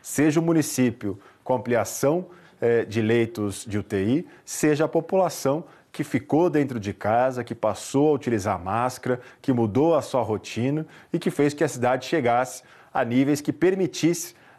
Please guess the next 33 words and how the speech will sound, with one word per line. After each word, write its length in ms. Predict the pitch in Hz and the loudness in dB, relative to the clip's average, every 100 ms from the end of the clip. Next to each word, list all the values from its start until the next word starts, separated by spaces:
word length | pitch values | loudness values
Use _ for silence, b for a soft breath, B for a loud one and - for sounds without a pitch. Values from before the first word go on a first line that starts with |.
| - | -2
eh, 440 | 120 120 117 113 | 2 4 4 2
a 100 | 123 | 0
gente 220 | 117 123 | -2 -4
ser 120 | - 135 | -4 -2
classificado 600 | 131 - 147 147 123 127 | -2 -2 -4 0 -2 0
na 100 | 127 | -2
fase 300 | - 127 143 | -2 -2 0
dois. 420 | 113 104 98 - B B B | 0 0 -2 -12 B B B
Então, 180 | 120 143 | -4 -4
aqui 360 | 123 143 151 B B - | -2 0 -2 B B -4
não 100 | 123 | -2
se 100 | 117 | 0
trata 300 | 127 143 151 | 0 0 0
de 100 | 139 | 0
querer 340 | 143 120 135 | 0 2 2
que 100 | - | 0
a 40 | |
cidade 360 | 127 - 127 117 | -2 0 0 0
fique 320 | - 127 120 | -2 -2 0
ali 360 | 110 107 160 208 B - | 0 2 0 -2 B -4
ou 100 | 175 | -2
fique 300 | - 180 330 | -2 -4 0
lá. 140 | 254 | 0
A 40 | 120 | 0
cidade 340 | - 135 139 | 0 0 2
hoje 180 | 151 160 | 0 0
tem 360 | 180 165 147 | -2 2 2
índices, 480 | 170 170 - 208 - B B B | 2 -2 -8 -12 -14 B B B
eh, 240 | 127 123 - | 0 0 -2
que 200 | - 156 | 0 2
o 80 | |
Estado 400 | 170 - 135 139 | 2 0 0 0
classifica 680 | 147 160 156 - 131 135 165 | -2 -4 -4 -2 -2 0 -4